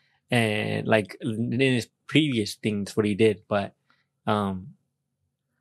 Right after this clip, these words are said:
he no longer did it, but he, he had a hundred percent belief in God and, and Jesus, like, heavy, heavy. And I would always, like, question him and tell him, like, "Okay, so, like, like, t-,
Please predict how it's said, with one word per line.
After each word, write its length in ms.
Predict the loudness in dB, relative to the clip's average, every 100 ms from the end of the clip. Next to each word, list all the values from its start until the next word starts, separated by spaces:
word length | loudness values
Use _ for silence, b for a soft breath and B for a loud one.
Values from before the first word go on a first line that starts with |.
| _ -4
he 80 | 0
no 140 | 4 4
longer 240 | 2 2
did 140 | 2 2
it, 160 | 0
but 80 | -2
he, 260 | -4 -8 -6
he 180 | 0 4
had 160 | 4 4
a 60 |
hundred 300 | 0 -2 -2
percent 340 | -6 -2 0 2
belief 280 | 0 0
in 120 | -2 0
God 280 | 0 -2 -8 _ b b b 0
and, 340 | 0 0 -2
and 240 | -2 -2 0
Jesus, 540 | 0 0 -6 -16 -20 _
like, 260 | -4 -4 -6 _ -20 -20 -16
heavy, 440 | 0 2 2 0 -6
heavy. 320 | -6 -8 -18 b b b
And 140 | 2 4
I 80 | 6
would 100 | 6
always, 320 | 4 2 -8 -2
like, 240 | 2 2 2
question 460 | 2 4 2 -8
him 140 | -14 -16 _ _ _ -2
and 140 | 0
tell 200 | 4 4
him, 100 | 4
like, 340 | 0 -2 -4 -6
"Okay, 320 | 0 2 2
so, 360 | 2 2 0 -6 _ _ _
like, 200 | 0 0 _ _ -20 2
like, 220 | 4 4
t-, 160 | -2